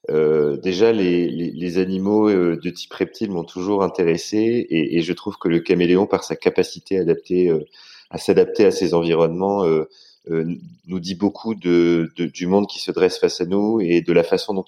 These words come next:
on va devoir se montrer très, très résilient dans les années qui viennent, euh, pour pouvoir s'adapter et rester positif, optimiste et inventer des solutions qui, euh,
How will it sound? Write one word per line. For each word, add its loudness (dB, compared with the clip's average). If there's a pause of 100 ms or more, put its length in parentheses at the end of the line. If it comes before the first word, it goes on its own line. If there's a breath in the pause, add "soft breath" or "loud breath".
on -6
va 2
devoir 0
se -18
montrer -8
très, -4
très -4
résilient 0
dans 0
les 0
années -4
qui -16
viennent, 0 (680 loud breath)
euh, 4
pour -8
pouvoir 0
s'adapter 2
et 4
rester -2
positif, -8
optimiste -6
et 2
inventer 0
des 0
solutions -6
qui, -6
euh, -2